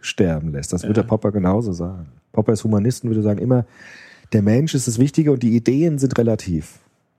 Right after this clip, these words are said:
Speaker 2: Es ist eigentlich schon, wenn ich jetzt wieder darüber nachdenke, ist es eigentlich völlig verrückt, dass der Mensch sich so beugen lässt
Speaker 1: Ja.
Speaker 2: von diesen Gedanken und Zuschreibungen
Speaker 1: Ja,
Speaker 2: und
Speaker 1: ja.
Speaker 2: wie er sich da verwickelt in diesen, äh, Spielen und Sprachspielen und
Speaker 1: Ja.
Speaker 2: Pipapo.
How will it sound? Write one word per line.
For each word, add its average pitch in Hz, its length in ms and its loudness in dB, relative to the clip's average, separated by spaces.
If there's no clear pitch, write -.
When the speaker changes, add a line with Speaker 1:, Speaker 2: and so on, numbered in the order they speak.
Speaker 2:
Es - 240 -12
ist 120 180 -8
eigentlich 131 320 -2
schon, 135 240 0
wenn 123 100 0
ich 113 80 -2
jetzt 127 280 0
wieder 131 260 4
darüber 113 360 0
nachdenke, 131 480 2
ist 113 60 0
es - 60 -10
eigentlich 117 220 -4
völlig 117 240 -4
verrückt, - 520 -6
dass - 80 -16
der 107 100 -2
Mensch 127 320 2
sich - 240 0
so 147 180 4
beugen 175 500 4
lässt 151 480 4
Speaker 1:
Ja. 80 100 -2
Speaker 2:
von 135 220 0
diesen 135 220 4
Gedanken 127 420 0
und 123 120 0
Zuschreibungen 135 800 0
Speaker 1:
Ja, 117 60 2
Speaker 2:
und 120 60 4
Speaker 1:
ja. 123 100 0
Speaker 2:
wie 131 80 2
er 131 100 6
sich 131 160 -4
da 135 140 -2
verwickelt 151 500 0
in 131 100 0
diesen, 123 720 0
äh, 120 40 0
Spielen 175 540 4
und 113 160 0
Sprachspielen 127 800 0
und 117 160 -2
Speaker 1:
Ja. 117 60 0
Speaker 2:
Pipapo. 127 640 0